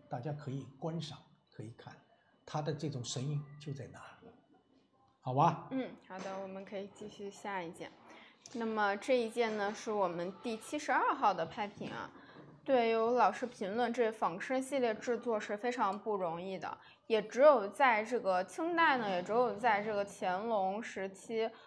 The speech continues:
Speaker 2: 啊，就是制字工艺比较鼎盛，国力比较鼎盛的时候，才会比较流行这一系列的仿生的题材。
Speaker 1: 对。
Speaker 2: 那么到了这个后期，包括刚才汤老师有提到一些紫砂的名家会去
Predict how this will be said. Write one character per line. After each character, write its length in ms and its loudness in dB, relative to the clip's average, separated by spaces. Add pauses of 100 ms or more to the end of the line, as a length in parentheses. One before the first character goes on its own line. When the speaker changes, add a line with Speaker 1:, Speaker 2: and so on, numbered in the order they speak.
(140)
Speaker 2:
啊， 240 0
就 240 -4
是 220 -4
制 180 -2
字 120 -6
工 220 0
艺 80 0
比 100 -6
较 160 0
鼎 300 -8
盛， 220 -6
国 160 0
力 100 0
比 80 -8
较 180 2
鼎 220 -6
盛 180 -4
的 140 -4
时 160 -8
候， 260 0
才 200 -2
会 300 0
比 220 -6
较 220 8
流 340 0
行 360 -6
这 140 0
一 280 -4
系 360 -4
列 220 2
的 220 2
仿 300 -2
生 260 -4
的 140 2
题 280 -12
材。 320 0 (160)
Speaker 1:
对。 160 -4 (260)
Speaker 2:
那 180 -4
么 300 4
到 280 8
了 160 6
这 240 0
个 160 2
后 240 0
期， 160 -8
包 200 0
括 200 2 (160)
刚 220 -4
才 160 -6
汤 180 -4
老 140 -2
师 160 -8
有 220 0
提 220 -12
到 240 2
一 160 -4
些 240 -6
紫 220 -10
砂 220 -2
的 120 -4
名 300 -8
家 260 2
会 240 -2
去 320 -8